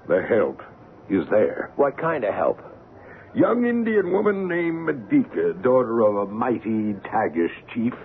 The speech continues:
Speaker 1: She lives with a toothless old woman for companion, right near here. And this, this amulet, she, she give it to me. She helped me once. Might do the same for you.
Speaker 2: But how? How could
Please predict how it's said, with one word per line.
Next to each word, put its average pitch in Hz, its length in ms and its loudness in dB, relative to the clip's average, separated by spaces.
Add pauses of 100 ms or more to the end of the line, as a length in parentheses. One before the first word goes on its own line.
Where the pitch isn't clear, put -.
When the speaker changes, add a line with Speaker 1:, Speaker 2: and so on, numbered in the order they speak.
(600)
Speaker 1:
She 117 80 0
lives 151 260 4
with 131 160 2
a 120 160 0
toothless 139 420 2
old 143 280 6
woman 123 360 2
for 113 100 -2
companion, 95 840 -2 (680)
right 117 240 0
near 98 200 0
here. 117 440 2 (580)
And 123 180 2
this, 170 140 2 (200)
this 143 140 2 (200)
amulet, 92 480 0 (140)
she, 107 280 2 (140)
she 120 200 2
give 107 260 0
it - 100 -6
to 87 60 -2
me. 82 360 -2 (560)
She - 300 2 (100)
helped 110 220 0
me 104 140 -4
once. 107 360 2 (720)
Might 107 280 -2
do 120 160 0
the 95 200 0
same 117 280 2
for - 100 -6
you. - 280 4
Speaker 2:
But 123 140 2
how? 135 420 -2
How 139 240 -4
could 123 140 -10